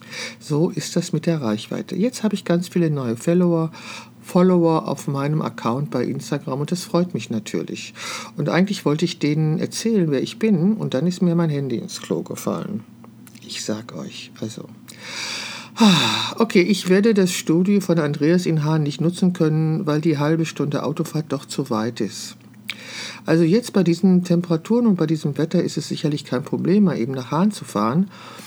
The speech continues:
Aber im Laufe des Jahres wird das Wetter sich verändern. Da wird es schlechter werden. Und in Hahn wird es sicherlich noch mal kälter sein als in Düsseldorf. Das heißt Glatteis und so, wenn wir denn wieder mal Schneefall haben. Auf jeden Fall, es ist mir einfach zu weit.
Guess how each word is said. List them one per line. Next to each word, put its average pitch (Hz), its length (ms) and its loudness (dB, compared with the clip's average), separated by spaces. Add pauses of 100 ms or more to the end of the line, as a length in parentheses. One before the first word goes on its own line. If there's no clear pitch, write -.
(180)
Aber 190 260 4
im 175 100 4
Laufe 156 260 2
des 180 200 0
Jahres 139 340 0
wird 135 120 -4
das 143 160 -4
Wetter 127 200 -2
sich 123 240 -10
verändern. 110 640 -4 (220)
Da 101 100 -6
wird - 120 -8
es 92 80 -6
schlechter 135 500 -4
werden. 110 420 0 (1200)
Und 123 180 -4
in 117 240 -2
Hahn 127 240 -2
wird 123 140 -2
es 120 80 -8
sicherlich 110 340 -4
noch 107 140 -4
mal 95 100 -4
kälter 170 420 2
sein 113 280 -2
als 101 140 -4
in 104 100 0
Düsseldorf. 120 560 -2
Das 113 240 -6
heißt 90 240 -4
Glatteis 113 720 -2
und 117 120 -6
so, 104 220 -4
wenn 131 240 0
wir 127 120 2
denn 110 200 0
wieder 110 160 -2
mal 104 160 0
Schneefall 110 500 -2
haben. 101 340 -6 (640)
Auf 170 100 4
jeden 208 220 6
Fall, 202 160 4
es 185 120 -2
ist 180 200 -2
mir 175 100 4
einfach - 280 -4
zu - 220 -4
weit. 151 560 0